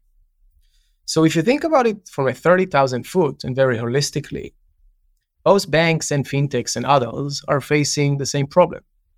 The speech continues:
which is they have hard time approving many of these customers because of regulatory capital regimes, because of the ve-, very high cost of acquisition it takes to bring these customers online.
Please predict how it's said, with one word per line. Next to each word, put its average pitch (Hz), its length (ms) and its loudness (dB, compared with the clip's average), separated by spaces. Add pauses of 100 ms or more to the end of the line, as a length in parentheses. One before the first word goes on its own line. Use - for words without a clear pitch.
(140)
which 135 300 -4
is 127 640 -2 (300)
they 143 220 2
have 139 220 2
hard 143 300 2
time 139 280 2
approving 139 800 0
many 131 300 0
of 123 140 0
these 120 180 -6
customers 151 560 0
because 208 320 -2
of 170 300 2
regulatory 131 520 2
capital 123 480 -2
regimes, 113 1000 -4 (480)
because 131 240 2
of 123 80 2
the 131 80 2
ve-, 127 280 0
very 127 200 2
high 123 420 0 (100)
cost - 220 -4
of 135 100 -10
acquisition 127 800 -2
it 113 120 -4
takes 120 320 -4
to 113 100 -6
bring 120 320 0
these 117 220 -4
customers 117 840 -2
online. 120 720 2